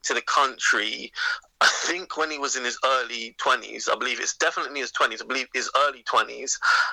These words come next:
Um, I'm not sure whether it was the eight, I think it may have been the eighties or seventies, but yeah, when he was in his early twenties, um,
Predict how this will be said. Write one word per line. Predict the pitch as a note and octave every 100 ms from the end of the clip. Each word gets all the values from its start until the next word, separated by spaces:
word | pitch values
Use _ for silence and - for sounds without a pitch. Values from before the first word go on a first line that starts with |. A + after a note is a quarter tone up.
| -
Um, | A#2+ A#2 A2+ A2+ A2+ A2+ A2+ - - - - _ _ _ _ -
I'm | A#2 B2+
not | D3+ -
sure | D3+
whether | B2+ A2
it |
was | G2
the | F#2+ -
eight, | A#2+ B2+ -
I |
think | - C3+
it | A#2
may | B2
have | A2+
been | A2+
the | -
eighties | A#2+ B2+ - B2+ C3+ - -
or | A2
seventies, | - A#2 A2 B2+
but | A2+
yeah, | A#2+ A#2
when | C#3+
he | C3
was | A#2+
in |
his | A2
early | A#2 A2
twenties, | A2 B2+ A2 A2 - -
um, | A2 A2